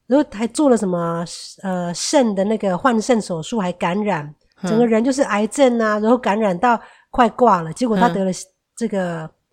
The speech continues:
Speaker 1: 新冠病毒。
Speaker 2: 嗯。对。
Speaker 1: 结果治好了他的癌症。
Speaker 2: <laughs>
Speaker 1: 他现在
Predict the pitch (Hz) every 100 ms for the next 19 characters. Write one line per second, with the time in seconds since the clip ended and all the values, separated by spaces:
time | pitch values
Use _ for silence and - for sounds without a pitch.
0 | _ - - 220 220 196 180 190 160 151
1 | 147 - _ 185 170 165 _ _ _ _
2 | - 240 262 240 185 147 - _ _ _
3 | _ _ - 254 185 160 175 202 170 160
4 | 160 196 160 143 - _ _ _ - 190
5 | - 285 - 233 269 247 233